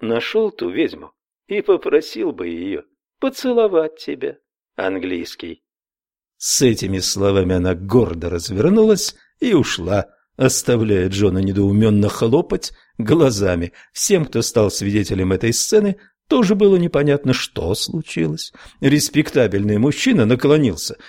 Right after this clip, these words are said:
поцеловать молоденькую девушку, а та неожиданно расхохоталась, встала и ушла. Народ тут же забыл о столь незначительном событии и с восторгом перевёл взоры на мерцающую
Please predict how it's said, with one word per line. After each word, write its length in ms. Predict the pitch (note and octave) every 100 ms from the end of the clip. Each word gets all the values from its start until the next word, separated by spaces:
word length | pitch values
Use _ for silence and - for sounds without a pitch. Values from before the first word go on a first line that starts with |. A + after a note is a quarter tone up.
| -
поцеловать 580 | - D#3 D#3 D3 B2+ A2
молоденькую 640 | A#2 D3+ G#2 F2+ F#2 A#2 G#2
девушку, 440 | A2 E2+ - B2+
а 100 | B2+
та 260 | B2+ E3 E3 - _ -
неожиданно 720 | C#3+ C3+ A#2 D3+ B2 A2+ - _ -
расхохоталась, 1000 | E3 F3+ - G3 G#3+ G#3+ C4+ D#3 - - _
встала 540 | - - - F#3+ A2 - _ _ _ -
и 80 | D3+
ушла. 460 | D#3 - - - _ _ _ _ _ _ _ _ _ _
Народ 460 | C3 E3+ F#3 G#3+
тут 140 | - D3
же 120 | A#2
забыл 480 | G2 E2+ D#2 G#2 - _
о 120 | - C3+
столь 280 | - A#2
незначительном 720 | G#2+ A2 A2+ A#2+ G#2 G2+ G2 G#2
событии 540 | - G3 A#3 G#3+ G3 - _
и 100 | F#3
с 100 | F3+
восторгом 800 | F#3 F#3+ - A#3 A3 F#3+ F#3 _ _
перевёл 360 | D3+ C#3+ D3 C#3
взоры 360 | A#2+ A#2 C3
на 100 | A#2
мерцающую 840 | A2 G2+ F#2 - G3 E3+ - C3